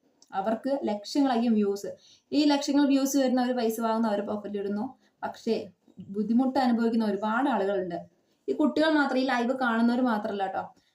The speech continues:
ഏഹ്, മാന്യമായി ലൈവ് ചെയ്യുന്നവരും ഇത് എഫക്ട് ചെയ്യുന്നുണ്ട്. നമ്മുടെ മാന്യമായ ലൈവ് എന്ന് പറഞ്ഞാൽ ഞാൻ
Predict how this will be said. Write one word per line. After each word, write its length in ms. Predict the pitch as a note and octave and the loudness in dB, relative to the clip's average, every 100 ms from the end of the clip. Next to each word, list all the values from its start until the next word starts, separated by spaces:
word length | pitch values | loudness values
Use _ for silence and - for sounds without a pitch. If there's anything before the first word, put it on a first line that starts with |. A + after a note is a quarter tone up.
| _ - | _ -6
ഏഹ്, 200 | A3 A3 A3 | -2 2 2
മാന്യമായി 360 | A#3 B3+ C4 | 4 2 2
ലൈവ് 260 | C4 A3+ A#3 A#3+ | 0 0 0 2
ചെയ്യുന്നവരും 440 | A3+ G#3+ G#3 A3 | 2 2 0 -2
ഇത് 180 | G#3+ A3+ C#4 - _ - | -4 -4 -6 -10 _ -14
എഫക്ട് 320 | G#3 G#3 A#3 G#3+ | -10 -8 -6 -2
ചെയ്യുന്നുണ്ട്. 500 | F#3+ G3+ G#3+ F#3+ E3+ - - _ _ _ | -2 0 -2 -2 -6 -12 -20 _ _ _
നമ്മുടെ 200 | A#3+ B3 | -2 2
മാന്യമായ 420 | B3+ A#3+ A#3+ A#3+ C4 | 2 4 2 2 2
ലൈവ് 200 | B3 B3 | 0 0
എന്ന് 140 | C4 | 0
പറഞ്ഞാൽ 220 | B3+ B3 A#3 | 0 0 -2
ഞാൻ 160 | B3+ | 0